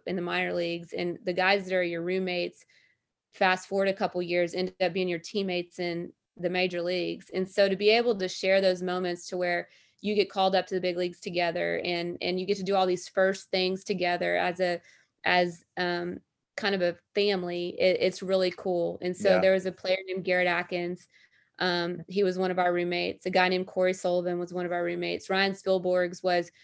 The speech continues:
Speaker 1: not a roommate, but he was pretty much, you know, part of our family as, as a young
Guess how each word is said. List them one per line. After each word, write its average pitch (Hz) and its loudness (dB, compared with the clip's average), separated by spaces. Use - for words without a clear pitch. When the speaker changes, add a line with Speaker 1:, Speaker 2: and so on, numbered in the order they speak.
Speaker 1:
not 202 4
a 185 6
roommate, 185 2
but 175 2
he 196 -2
was 185 -2
pretty 196 -2
much, 175 -4
you 196 0
know, 175 4
part 185 4
of 180 2
our 175 2
family 180 -2
as, 175 0
as 180 2
a 180 0
young 175 -4